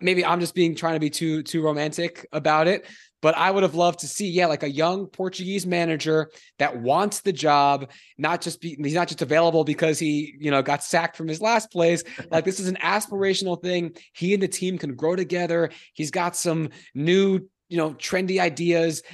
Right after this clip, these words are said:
Speaker 1: that can take, you know, unlock something that this, this, uh, federation hasn't had before. And unfortunately, that's not, we're gonna have to wait and see if that happens sometime down the road, 'cause it's not certainly in this cycle. But, <sighs> uh, yeah, like I say, I hope, I hope I'm proven wrong.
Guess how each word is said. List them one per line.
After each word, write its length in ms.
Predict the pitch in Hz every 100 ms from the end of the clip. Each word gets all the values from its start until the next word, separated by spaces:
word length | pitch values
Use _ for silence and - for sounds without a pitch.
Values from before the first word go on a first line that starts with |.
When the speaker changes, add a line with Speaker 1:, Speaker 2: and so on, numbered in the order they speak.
| -
Speaker 1:
that 180 | 151 151
can 140 | 156
take, 320 | - 165 147
you 80 | 156
know, 100 | 143 165
unlock 440 | 170 160 156 -
something 400 | - 135 131 135
that 120 | 127
this, 300 | 127 120 - -
this, 380 | 127 - - - -
uh, 240 | 113 113
federation 600 | - 147 135 135 135 131
hasn't 260 | 127 123 117
had 240 | 123 120
before. 380 | 113 - 110 104 - - - - _
And 220 | 143 143 147
unfortunately, 480 | 139 160 156 156
that's 180 | 143 139
not, 280 | 147 143 139 -
we're 120 | 139
gonna 80 | 143
have 80 | -
to 80 | 139
wait 140 | 165
and 100 | 143
see 160 | - 202
if 80 | 151
that 100 | 139
happens 300 | 147 143 131
sometime 280 | 135 139 131
down 160 | 131
the 80 | 120
road, 260 | 151 156 120
'cause 160 | 127 113
it's 140 | -
not 220 | 131 123
certainly 540 | - 131 120 117 113 -
in 160 | 117 117
this 140 | 147
cycle. 440 | - 107 - 104 104
But, 240 | 117 117 _ _ - - _ _ _ _ _
<sighs> 320 | - - -
uh, 40 | 139
yeah, 260 | 147 139 - -
like 140 | 143 147
I 60 |
say, 180 | 143 135
I 60 | 131
hope, 180 | 160 170
I 40 |
hope 220 | 151 175
I'm 100 | 196
proven 260 | 180 151 131
wrong. 280 | 113 98